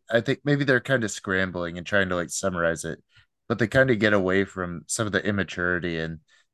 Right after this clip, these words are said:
uh, maybe, um, just, like, the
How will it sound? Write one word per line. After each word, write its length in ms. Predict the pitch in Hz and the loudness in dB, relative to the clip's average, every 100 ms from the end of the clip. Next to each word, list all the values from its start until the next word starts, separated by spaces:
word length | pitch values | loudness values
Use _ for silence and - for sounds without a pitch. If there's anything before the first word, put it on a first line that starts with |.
| _ | _
uh, 240 | 82 82 82 _ _ | -2 0 -2 _ _
maybe, 480 | 101 92 90 87 - _ _ 92 | -2 0 -2 -2 -8 _ _ -2
um, 460 | 87 82 78 78 78 _ _ _ _ _ | -2 -2 -8 -14 -20 _ _ _ _ _
just, 220 | - 117 - | -12 -6 -2
like, 160 | 120 - - | -2 -4 -2
the 340 | 92 90 87 | 0 2 -2